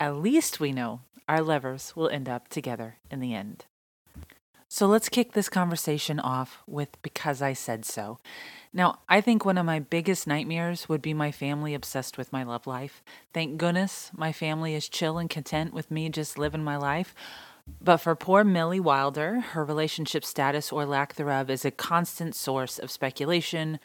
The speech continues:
ridicule, and conversation for her mother and two sisters. Like,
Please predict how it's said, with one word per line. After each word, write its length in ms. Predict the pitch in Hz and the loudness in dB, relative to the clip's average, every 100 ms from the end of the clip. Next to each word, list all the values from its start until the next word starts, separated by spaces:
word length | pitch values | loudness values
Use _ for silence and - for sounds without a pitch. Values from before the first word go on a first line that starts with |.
| - - - _ | -16 -20 -20 _
ridicule, 840 | 127 135 170 180 - 185 175 165 | -2 4 6 4 2 2 4 4
and 160 | 160 147 | 2 -2
conversation 680 | 143 139 139 143 135 135 135 | -4 -4 -2 -2 -2 -4 -8
for 140 | 131 | -6
her 120 | 127 | -4
mother 300 | 135 131 131 | -2 -4 -2
and 120 | 127 123 | -2 -2
two 180 | 120 | -4
sisters. 600 | 107 117 - 104 101 - - - - - | -6 -6 -6 -10 -10 -12 -16 -18 -18 -2
Like, 340 | 147 147 - | 2 2 0